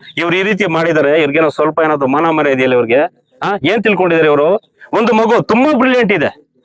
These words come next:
ಆ, ಚೆನ್ನಾಗ್ ಓದ್ತಾನೆ, ಚೆನ್ನಾಗಿ ಮಾತಾಡ್ತಾನೆ, ಹೆಂಗೆ ಎತ್ತ ಎಲ್ಲ ಹೇಳಿದ್ರೆ ಅಳ್ತು ಹತ್ತು ಹತ್ತು. ಇದು ಆಗಿರೋದು ಇವತ್ತು ಸೋಮವಾರ, ಇವತ್ತೆಲ್ಲ ಆಗಿರೋದು, ಇದಕ್ಕೆ ಹಿಂದೆ ಎಂಟು ದಿವಸಕ್ಕೆ ಸೋಮವಾರ ಆಗಿರೋದು. ಇದು ಇವತ್ತು ಬೆಳಕಿಗೆ ಬರ್ತಾ ಇರೋದು.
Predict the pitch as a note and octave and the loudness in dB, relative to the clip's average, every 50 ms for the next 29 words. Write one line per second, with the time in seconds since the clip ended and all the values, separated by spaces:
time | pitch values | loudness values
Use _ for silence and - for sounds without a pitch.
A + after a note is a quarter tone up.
0 | _ - F#3+ A3+ - - - - - - - - G3 G#3+ C4+ C#4+ C4+ A#3+ B3 G#3+ | _ -4 -4 -2 -4 -4 -8 -12 -16 -8 -6 -4 -2 0 0 2 2 2 2 2
1 | - A3+ A3 G#3+ G3 - G#3 G#3+ A#3+ C#4 D4 C#4 C4+ C4 A#3+ A3+ A3 G#3 G3+ F#3+ | 2 0 0 0 0 0 0 0 2 0 0 2 2 2 2 2 2 2 0 0
2 | F3+ F3 E3+ D#3+ E3 F#3 G#3 F#3+ G#3+ G3 E3+ F#3 F#3 F#3+ F#3 F3+ D#3+ D3+ E3 F#3+ | 0 0 0 2 0 0 0 0 0 0 0 0 0 2 2 2 2 2 2 0
3 | A3+ B3+ C4 B3 A#3+ G#3+ G3+ A3+ A3 - G#3+ F3+ G3 A3+ B3+ C#4+ D4+ C#4 B3+ A#3 | 0 0 2 2 2 2 0 -2 -2 -2 -2 -2 0 0 0 0 2 2 2 2
4 | G#3+ G3+ F#3 C3+ - - - - - - D3+ F#3+ A3+ C4+ - - C#4+ A3+ A3+ G#3+ | 2 2 0 0 -2 -6 -12 -8 -6 -4 -2 0 -2 -2 0 0 2 2 0 0
5 | - C4+ B3+ G#3+ - F#3+ F3+ G3 F#3+ G3+ G3 - B3 A3+ B3 A#3 A3 A#3 G#3 A3 | 0 0 0 0 0 0 0 2 2 2 2 2 2 2 2 2 2 2 2 2
6 | A3 G3+ - - A#3+ B3+ B3 B3 A#3 A3+ G3 D3+ A#2+ - _ - _ - G#3 A#3+ | 2 0 0 0 0 2 2 2 2 2 0 -2 -2 -6 _ -10 _ -2 0 0
7 | B3 G3+ B3 A3+ A3+ A3 G#3 G#3+ G3 F#3+ G3 G#3 - - G3+ A3 B3 C#4+ B3+ A3+ | 0 2 2 2 2 2 0 0 0 0 -2 -2 -2 -2 -2 0 0 0 0 0
8 | A3+ G#3+ A#3 G#3 B3 B3 C#4+ C#4 A#3+ B3 - - A#3 A#3+ B3+ A#3+ A3+ A3 G3+ F#3+ | 0 0 2 0 2 0 0 0 -2 -2 0 0 0 2 2 2 2 0 0 0
9 | F3 D3+ A2 G2 - _ _ _ _ _ _ _ _ _ - - F3 - B3+ G#3+ | -2 -2 -4 -6 -10 _ _ _ _ _ _ _ _ _ -8 -4 -2 0 0 0
10 | A3 B3+ C#4 D4 A#3 D4 B3 C4+ C4+ B3 A#3+ B3+ G#3+ A#3+ A#3+ G3+ A#3+ A#3 G#3+ G#3 | 2 2 2 2 2 0 0 0 2 2 2 2 2 0 0 2 2 2 2 2
11 | F#3 D3+ | 0 -2